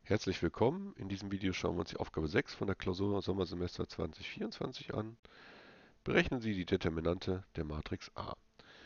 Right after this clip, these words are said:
Wenn wir uns die Matrix mal hier genau angucken, sehen wir, dass hier relativ viele Nullen stehen. Und wenn wir eine Dreiecksmatrix haben, also wenn das alles hier jetzt null ist, das heißt, wir haben die acht und die fünf und die eins, dann können wir einfach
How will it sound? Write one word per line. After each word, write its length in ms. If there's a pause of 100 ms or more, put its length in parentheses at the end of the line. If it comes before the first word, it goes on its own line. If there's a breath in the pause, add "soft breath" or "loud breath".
(460 loud breath)
Wenn 80
wir 80
uns 100
die 80
Matrix 560
mal 180
hier 140
genau 220
angucken, 320
sehen 200
wir, 60
dass 180
hier 140
relativ 320
viele 220
Nullen 260
stehen. 400 (460 loud breath)
Und 420
wenn 220
wir 160
eine 160
Dreiecksmatrix 720
haben, 180
also 200
wenn 120
das 220
alles 400 (180)
hier 120
jetzt 260
null 160
ist, 260
das 120
heißt, 240
wir 80
haben 120
die 140
acht 240
und 80
die 80
fünf 280
und 120
die 80
eins, 260 (760 loud breath)
dann 220 (360)
können 180
wir 100
einfach 380